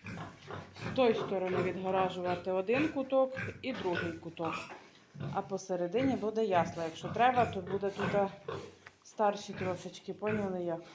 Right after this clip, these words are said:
Там от на два можна буде кинути. Ну, з цієї клітки це буде клітка трансформер. Треба буде вставати, робити для порося. Там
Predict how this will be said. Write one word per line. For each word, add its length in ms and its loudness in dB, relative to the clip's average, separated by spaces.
Там 200 -6
от 120 -6
на 80 -4
два 300 -2
можна 200 -4
буде 200 -6
кинути. 540 -6
Ну, 100 -6
з 80 -12
цієї 240 0
клітки 420 -2
це 140 -6
буде 280 -2
клітка 280 0
трансформер. 640 4
Треба 380 2
буде 160 -4
вставати, 640 2
робити 680 10
для 120 6
порося. 500 0
Там 320 0